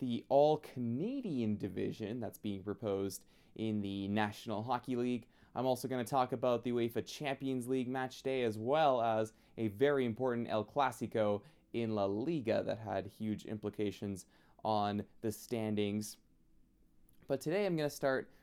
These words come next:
with the N F L, and I know normally the first six weeks anyway, I've been doing my N F L recaps where I go through every single game and just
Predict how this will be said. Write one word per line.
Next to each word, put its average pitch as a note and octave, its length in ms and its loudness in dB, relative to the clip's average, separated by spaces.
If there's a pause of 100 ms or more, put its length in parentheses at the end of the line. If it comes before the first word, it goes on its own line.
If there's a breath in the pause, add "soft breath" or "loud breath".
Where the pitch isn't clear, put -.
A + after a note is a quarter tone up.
(140 soft breath)
with A#2+ 160 0 (120)
the A#2 160 -4 (100)
N A#2+ 120 0
F A#2 220 -2
L, G#2 400 4 (340 soft breath)
and G#2+ 580 2 (200)
I D3+ 100 2
know G#3+ 180 4
normally F#3+ 760 2 (320)
the C#3+ 100 2
first F3 320 -2
six - 280 -4
weeks G#2+ 360 -2
anyway, G#2+ 340 -2
I've G#2 160 -2
been A2 160 0
doing G#2+ 380 0 (200 soft breath)
my A2+ 120 0
N B2 160 0
F A#2 160 0
L G#2+ 120 6
recaps D3 600 0
where A2+ 140 0
I A2+ 60 2
go A#2 180 4
through A2+ 240 0
every C#3 240 2
single B2+ 320 0
game G#2+ 400 0 (320 soft breath)
and G#2 260 0
just G#2 540 -2